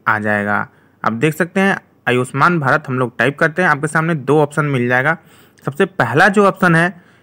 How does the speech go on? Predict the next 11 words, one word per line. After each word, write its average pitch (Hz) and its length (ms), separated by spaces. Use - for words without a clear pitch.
इस 143 120
पे 185 160
आपको 143 320
क्लिक 127 280
here 135 220
करना 104 240
होता 107 280
है। 104 60
आयुष्मान 156 400
भारत 151 280
स्कीम 123 320